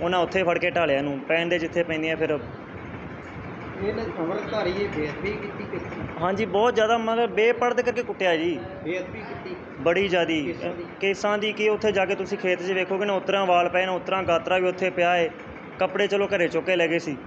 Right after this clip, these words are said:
Speaker 1: ਤੇ ਛੋਟਾ ਬੇਲੀ ਪਿੰਡ ਨੂੰ ਗਿਆ ਸੀ, ਉਹਨੇ ਆਣ ਕੇ ਜਦੋਂ ਇਹਨੂੰ ਛੁਡਾਉਣ ਦੀ ਕੋਸ਼ਿਸ਼ ਕੀਤੀ, ਫੜ ਕੇ ਉਹਨੂੰ ਵੀ ਨਾਲ ਹੀ ਢਾਲਿਆ।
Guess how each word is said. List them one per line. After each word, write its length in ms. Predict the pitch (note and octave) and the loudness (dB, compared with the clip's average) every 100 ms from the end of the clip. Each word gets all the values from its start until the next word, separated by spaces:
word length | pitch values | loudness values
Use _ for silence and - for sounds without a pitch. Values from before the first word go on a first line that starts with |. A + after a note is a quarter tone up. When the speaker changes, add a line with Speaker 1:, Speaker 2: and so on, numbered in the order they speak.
| - - - - | -14 -14 -14 -4
Speaker 1:
ਤੇ 220 | E3+ E3+ | 2 2
ਛੋਟਾ 340 | E3 F3 F3 F#3 | 2 2 2 2
ਬੇਲੀ 220 | F#3+ F#3 | 2 2
ਪਿੰਡ 200 | F3+ E3 | 2 0
ਨੂੰ 140 | F3 | 0
ਗਿਆ 180 | F3 F3+ | 2 2
ਸੀ, 160 | F3+ F#3 | 2 -2
ਉਹਨੇ 200 | F#3+ G3+ | 0 0
ਆਣ 140 | F#3+ | 0
ਕੇ 120 | F3 | 0
ਜਦੋਂ 220 | F3+ F3 F#3 | -2 0 -2
ਇਹਨੂੰ 140 | G3 | -2
ਛੁਡਾਉਣ 280 | F3 E3+ E3+ | 0 0 2
ਦੀ 100 | F3 | 0
ਕੋਸ਼ਿਸ਼ 300 | F3+ D#3 E3 | 0 -2 -2
ਕੀਤੀ, 260 | F3 F3+ | -2 0
ਫੜ 180 | E3 D#3 | 0 0
ਕੇ 120 | D#3 | 0
ਉਹਨੂੰ 160 | D3 D#3+ | 0 0
ਵੀ 60 | F#3 | 2
ਨਾਲ 160 | E3+ | 2
ਹੀ 60 | E3 | 2
ਢਾਲਿਆ। 320 | F#3 E3 C3 | 2 2 0